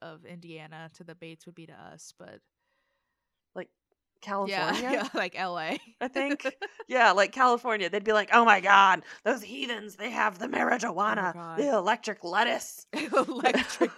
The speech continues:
Speaker 2: <laughs>
Speaker 1: lettuce. <sighs> But thank God Trace approves of his haircut, because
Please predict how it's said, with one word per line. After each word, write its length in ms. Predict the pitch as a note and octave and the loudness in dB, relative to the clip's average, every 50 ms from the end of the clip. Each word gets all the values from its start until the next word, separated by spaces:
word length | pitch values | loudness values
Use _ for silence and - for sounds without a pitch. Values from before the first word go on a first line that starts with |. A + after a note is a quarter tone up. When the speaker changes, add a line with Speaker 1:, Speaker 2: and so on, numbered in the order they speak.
| - - | -12 -18
Speaker 2:
<laughs> 100 | G3+ - | -16 -14
Speaker 1:
lettuce. 400 | - G#3+ - - A#3 - - - _ _ _ _ _ _ _ - _ _ _ _ _ _ _ _ _ _ _ _ _ - - - - - - - F#4 G#4 G#4 G4+ F#4 F4+ F4 E4+ D#4+ - - _ _ _ - | -14 -16 -16 -18 -20 -20 -20 -20 _ _ _ _ _ _ _ -20 _ _ _ _ _ _ _ _ _ _ _ _ _ -20 -20 -20 -20 -20 -16 -14 -14 -12 -12 -14 -16 -18 -20 -20 -20 -20 -20 _ _ _ -16
<sighs> 600 | D#4 D4+ D4 C#4 C4+ B3+ A#3+ A#3 A3 G#3 G3+ F#3 F#3 F#3 F#3 _ _ _ _ _ _ _ _ _ _ _ _ _ | -12 -12 -10 -10 -10 -12 -12 -12 -14 -14 -16 -16 -18 -20 -20 _ _ _ _ _ _ _ _ _ _ _ _ _
But 140 | - A#3+ A#3 | -12 -10 -8
thank 220 | C#4 C#4 C#4 C#4+ | -8 -8 -8 -6
God 500 | - B3 G#3 G3+ G3 F#3+ F#3+ F#3 F#3+ F#3+ - _ _ | -4 -2 0 0 0 0 -2 -4 -6 -8 -14 _ _
Trace 400 | - - - A3 G3+ G3 F#3 - | -20 -14 -12 -10 -10 -10 -10 -10
approves 420 | G#3 F#3+ - - F3+ F3 E3+ E3+ - | -14 -14 -12 -12 -12 -12 -12 -14 -16
of 100 | F3 E3+ | -18 -18
his 120 | F3 E3 | -18 -18
haircut, 540 | - E3+ D3+ D3+ D3 - E3+ C#3 C3 C#3 B2+ _ _ | -18 -18 -18 -18 -18 -18 -18 -18 -18 -18 -20 _ _
because 640 | - E3 - - E3 D#3+ - - - - - - - | -20 -20 -20 -18 -18 -18 -18 -18 -20 -20 -20 -20 -20